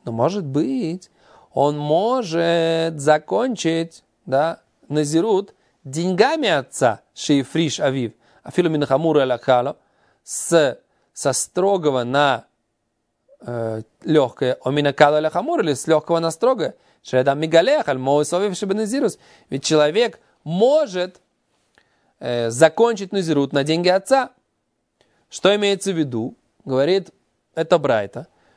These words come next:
что поскольку он может назирут закончить на деньги отца, может быть, он и может и жертвоприношение хатат тоже принести на деньги отца.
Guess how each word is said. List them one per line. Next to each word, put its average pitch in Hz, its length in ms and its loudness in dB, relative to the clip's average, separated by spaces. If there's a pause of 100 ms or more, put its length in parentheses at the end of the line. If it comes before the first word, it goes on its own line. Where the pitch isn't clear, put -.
(140)
что - 240 -10
поскольку 202 360 2
он 202 40 -2
может 190 180 0
назирут 185 380 2
закончить 151 420 0
на 151 100 2
деньги 147 260 0
отца, 147 240 2
может 151 220 0
быть, 165 180 -2
он 175 160 0
и 175 40 0
может 180 380 -2
и 180 300 -2 (480)
жертвоприношение 175 880 0
хатат 285 640 0 (340)
тоже 220 240 2
принести 185 400 -4
на 175 140 2
деньги 165 300 -2
отца. 131 480 -2